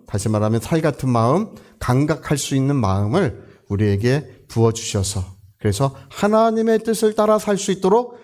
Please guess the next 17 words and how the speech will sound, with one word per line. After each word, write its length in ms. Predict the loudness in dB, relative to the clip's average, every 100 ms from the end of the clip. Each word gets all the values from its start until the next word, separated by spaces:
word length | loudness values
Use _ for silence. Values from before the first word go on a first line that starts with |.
| -18 -4
인도해 340 | 0 2 2
주시겠다고 640 | 0 -6 -2 -2 0 -2 -2
그 100 | -2
다음 220 | -2 -2
구절은 260 | -4 -4 -2
그렇게 260 | -2 -2
말씀하고 480 | 0 -2 -4 -6 -4
있습니다. 460 | -6 -8 -12 -14 -16 _ _ _ _ _ _ _ _ -2
할렐루야! 1120 | 2 2 2 0 0 2 4 2 2 -2 -10 -18 _ _ _ _ -10
그래서 120 | -4
저는 520 | 0 2 2 0 -2 -6 -18 -6
우리 160 | -2
분당 360 | 0 0 0 0
선교교회가 920 | -2 -2 -2 0 0 0 0 0 -2 -14 -20 _
신앙 560 | -8 0 2 2 2 0
양심이 540 | 0 -2 -2 0 0
살아있는 840 | -2 0 2 2 0 0 0 -2